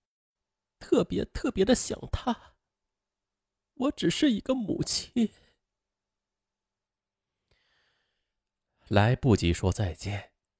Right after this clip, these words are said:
已经是阴阳两相隔。营长陈红军是四个牺牲烈士中年纪最大的，但是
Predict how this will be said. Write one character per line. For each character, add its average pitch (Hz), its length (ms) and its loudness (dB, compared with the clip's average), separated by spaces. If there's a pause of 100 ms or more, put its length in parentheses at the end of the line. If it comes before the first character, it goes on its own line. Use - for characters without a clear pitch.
(440)
已 120 200 8
经 143 220 4
是 - 380 0
阴 127 340 4
阳 87 260 4
两 90 260 4
相 104 260 2
隔。 - 380 -10 (2250)
营 110 280 8
长 - 240 -2 (640)
陈 151 280 4
红 120 280 2
军 214 320 6 (1080)
是 131 480 4 (320)
四 - 340 4
个 90 140 2
牺 - 180 2
牲 143 180 0
烈 165 140 6
士 90 140 0
中 139 200 2 (280)
年 98 240 4
纪 101 280 2 (120)
最 98 180 0
大 143 300 -2
的， - 120 -20 (1000)
但 95 140 0
是 - 160 0